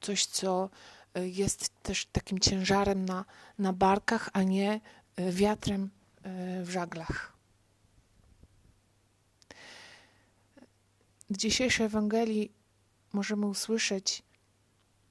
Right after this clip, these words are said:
„Jeśli ziarno pszenicy, wpadłszy w ziemię, nie obumrze, zostanie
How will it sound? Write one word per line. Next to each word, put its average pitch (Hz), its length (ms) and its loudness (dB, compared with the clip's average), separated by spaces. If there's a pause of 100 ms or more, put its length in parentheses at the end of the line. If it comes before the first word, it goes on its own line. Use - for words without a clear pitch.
(280)
„Jeśli 208 260 -2
ziarno 220 440 2
pszenicy, 190 540 -4
wpadłszy 196 680 -2
w 190 60 -8
ziemię, 202 360 0
nie 196 200 2
obumrze, 196 580 -2 (100)
zostanie 202 760 -4